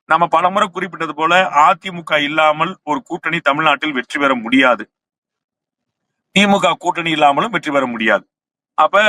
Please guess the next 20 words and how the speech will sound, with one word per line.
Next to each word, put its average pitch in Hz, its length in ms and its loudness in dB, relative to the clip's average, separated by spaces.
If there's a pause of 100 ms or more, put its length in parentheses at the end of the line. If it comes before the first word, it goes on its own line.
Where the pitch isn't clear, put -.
(180)
ஏற்கனவே 214 460 0
இருந்த 190 280 -2
என் 165 220 -2
டி 190 140 -4
ஏல 123 140 2 (720)
பி 202 160 4
ஜே 220 140 2
பி 175 120 -2
என்ன 165 140 2
பண்ணிருச்சு? 156 460 -2 (320)
மாநில 185 300 4
தலைவரை 143 360 -2
மாத்துது. 123 400 0 (680)
அப்ப 170 140 0
மாநில 196 360 4
தலைவரை 202 400 2
மாத்துது 170 460 -2
அப்படின்னா 147 380 0 (440)
ஒரு 175 160 2
மைனஸ். 156 440 0